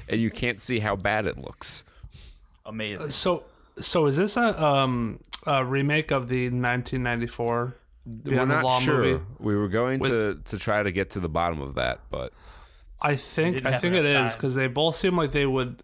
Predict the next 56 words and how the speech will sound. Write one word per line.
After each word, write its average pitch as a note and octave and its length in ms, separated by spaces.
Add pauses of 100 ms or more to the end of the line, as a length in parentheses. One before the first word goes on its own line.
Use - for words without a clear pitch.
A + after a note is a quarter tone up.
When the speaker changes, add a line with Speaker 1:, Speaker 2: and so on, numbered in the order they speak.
(140)
Speaker 3:
The, C#3+ 360
the C3+ 160
nineteen G3 320
ninety-four D#3 480
one C3+ 180
was B2+ 160
about A#2+ 440
a C3+ 80
motorcycle C#3 680
gang, E3+ 460 (760)
like, B2+ 180
cop C3+ 260
infiltrating C3 540
a - 20
motorcycle C3+ 600
gang, C#3+ 440
and A#2+ 360 (160)
this B2 260
seems B2 320
like A2+ 260
right A#2 260
up A2+ 120
that A2 200
alley. G#2+ 420
Speaker 1:
Well, B2+ 200
Speaker 2:
I - 40
did D3 80
not A2 180
Speaker 3:
Where A#2 60
it - 20
Speaker 2:
see A#2 60
a - 40
Speaker 3:
would G2+ 40
be. - 40
Speaker 2:
single A2 300
Speaker 1:
Yes. G#2 100
Speaker 2:
motorcycle. G2+ 640 (140)
Speaker 1:
<laughs> - 80
For D#3 120
what B2+ 180
it's - 180
worth, F3+ 280
Speaker 3:
Uh, - 40
Speaker 1:
I - 20
did D#3 100
Speaker 3:
yeah, E3+ 60
Speaker 1:
not F#2 200
see E3 160
a - 20
Speaker 3:
<laughs> - 20
it's - 80
Speaker 1:
single F2+ 300
motorcycle E2 640
in D2 80
this D2 120
trailer. - 360